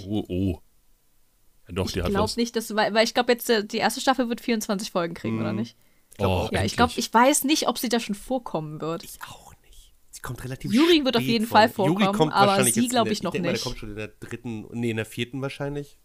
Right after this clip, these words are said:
Speaker 3: Folge, kann ich mir vorstellen, dass er da vorkommt.
Speaker 2: Ja, kann ich mir
Speaker 3: Also
Speaker 2: vorstellen.
Speaker 3: er war ja schon am Telefon zu hören.
Speaker 2: Richtig, ja. Außerdem kommt er sowieso besuchen, als dann rausfindet,
Speaker 3: Mhm.
Speaker 2: dass, ne? Genau.
Speaker 3: Ich find's aber so cool.
Speaker 2: Aber
Speaker 3: So Fiona hat was gegen Yor, Yuri hat was gegen Lloyd. Das ist schon lustig.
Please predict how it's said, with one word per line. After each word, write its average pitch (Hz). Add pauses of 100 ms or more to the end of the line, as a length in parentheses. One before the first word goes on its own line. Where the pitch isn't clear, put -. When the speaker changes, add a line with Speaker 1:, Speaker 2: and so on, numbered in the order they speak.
Speaker 3:
Folge, 143
kann 139
ich 135
mir 135
vorstellen, 135
dass 131
er -
da -
vorkommt. - (1080)
Speaker 2:
Ja, 214 (140)
kann 233
ich 233
mir 226
Speaker 3:
Also 131
Speaker 2:
vorstellen. 151
Speaker 3:
er 160
war 190
ja 208
schon 208
am 190
Telefon 113
zu 101
hören. 90 (800)
Speaker 2:
Richtig, 233
ja. -
Außerdem 247
kommt 254
er 247
sowieso 220
besuchen, 185
als -
dann 175 (120)
rausfindet, 127
Speaker 3:
Mhm. 123
Speaker 2:
dass, 151
ne? 208 (640)
Genau. -
Speaker 3:
Ich -
find's -
aber 165
so 117
cool. -
Speaker 2:
Aber 208 (120)
Speaker 3:
So -
Fiona 135
hat 123
was 117
gegen 104
Yor, 143
Yuri 113
hat 131
was 117
gegen 120
Lloyd. 113
Das -
ist 98
schon 113
lustig. 110